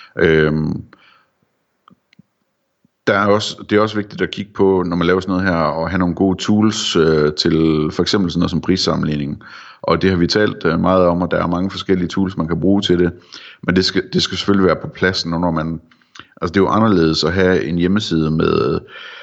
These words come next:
øh, fem tusind undersider med produkter, end det er at have en hjemmeside med halvtreds undersider med,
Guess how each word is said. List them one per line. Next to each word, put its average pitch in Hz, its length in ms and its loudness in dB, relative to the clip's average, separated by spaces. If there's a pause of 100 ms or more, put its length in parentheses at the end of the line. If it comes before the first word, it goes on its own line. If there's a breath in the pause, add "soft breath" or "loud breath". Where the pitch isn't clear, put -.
(220 loud breath)
øh, 73 600 2
fem 107 200 0
tusind 90 320 -2
undersider 87 400 0
med 78 120 0
produkter, 87 440 0
end 76 140 -2
det 82 80 4
er 85 80 4
at 85 100 2
have 90 100 -2
en 87 60 -2
hjemmeside 87 360 -4
med 78 100 -6
halvtreds 92 400 -2
undersider 85 500 -2
med, 76 460 -2